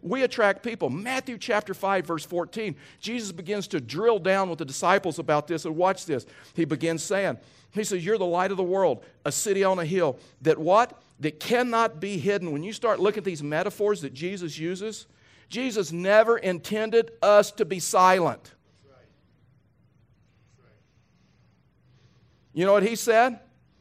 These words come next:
"I'm gonna put you on the gates of hell and you let your light shine there." 'Cause the gates of hell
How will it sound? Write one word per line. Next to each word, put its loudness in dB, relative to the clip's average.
"I'm 10
gonna 6
put 2
you -8
on 4
the 0
gates 6
of 6
hell 8
and 0
you -4
let 4
your 2
light 4
shine 2
there." -2
'Cause -4
the -8
gates 2
of -2
hell 2